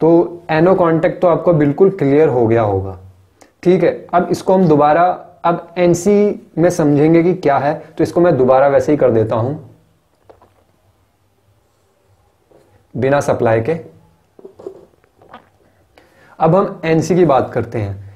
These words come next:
एनसी में हमने यहाँ पे वन दिया, तो हमें आउटपुट पे क्या मिला? ज़ीरो। वन देने का मतलब, फिर बता रहा हूँ मैं, कि हम कॉमन पॉइंट पे वन नहीं दे रहे हैं।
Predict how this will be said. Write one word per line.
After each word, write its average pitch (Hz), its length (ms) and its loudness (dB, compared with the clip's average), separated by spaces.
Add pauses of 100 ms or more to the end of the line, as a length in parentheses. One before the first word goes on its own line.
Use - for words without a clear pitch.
(280)
एनसी 170 340 0
में 202 100 2
हमने 185 320 2
यहाँ 180 180 2
पे 190 140 2
वन 135 260 2
दिया, 127 220 2 (1600)
तो 180 60 4
हमें 185 340 2 (280)
आउटपुट 151 440 -2
पे 185 80 0
क्या 175 140 0
मिला? 175 260 4
ज़ीरो। 110 460 -2 (1120)
वन 151 280 2
देने 175 200 2
का 175 100 0
मतलब, 170 280 0
फिर 143 240 -2
बता 139 300 2
रहा 139 100 2
हूँ 139 140 -2
मैं, 147 200 -2
कि 160 200 -2
हम 156 260 0
कॉमन 143 380 0
पॉइंट 123 340 -2
पे 160 100 0
वन 127 220 0
नहीं 123 260 -2
दे 107 160 0
रहे 98 120 -4
हैं। 95 300 -8